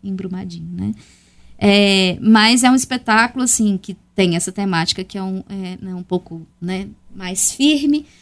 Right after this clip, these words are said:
mas é um, é um espetáculo também que é livre, é, tipo,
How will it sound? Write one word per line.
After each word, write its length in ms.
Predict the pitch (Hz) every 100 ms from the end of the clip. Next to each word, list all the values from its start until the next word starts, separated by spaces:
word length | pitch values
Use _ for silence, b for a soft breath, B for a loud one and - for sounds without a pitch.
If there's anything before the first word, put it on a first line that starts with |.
| b -
mas 180 | 220
é 80 | 220
um, 220 | 220 220 -
é 100 | 214
um 40 |
espetáculo 500 | 214 220 226 220 240
também 240 | 226 226
que 120 | 226 254
é 60 |
livre, 600 | 277 262 262 240 254 240 -
é, 560 | - 208 202 202 202 190
tipo, 420 | - - 208